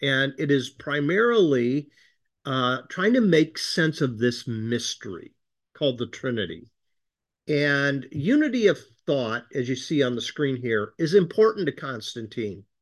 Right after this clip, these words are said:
He wants to make sure that the empire is held together. They're already experiencing, uh, politically, uh, the,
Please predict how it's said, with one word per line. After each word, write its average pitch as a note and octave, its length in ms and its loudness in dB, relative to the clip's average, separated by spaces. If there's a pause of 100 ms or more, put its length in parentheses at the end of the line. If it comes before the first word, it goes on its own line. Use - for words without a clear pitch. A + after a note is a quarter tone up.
(440)
He G3 240 2
wants A3 300 0
to G#3+ 80 4
make G3 260 0
sure E3+ 600 2
that D3+ 180 -6
the - 220 -8
empire F3 560 2
is F3+ 240 0
held C3+ 260 -2
together. D3 640 0
They're D3 240 2
already G3+ 580 0
experiencing, D3+ 1000 -4 (420)
uh, C3 280 -4
politically, A#2+ 1000 0 (300)
uh, C3+ 200 -2
the, C3 340 0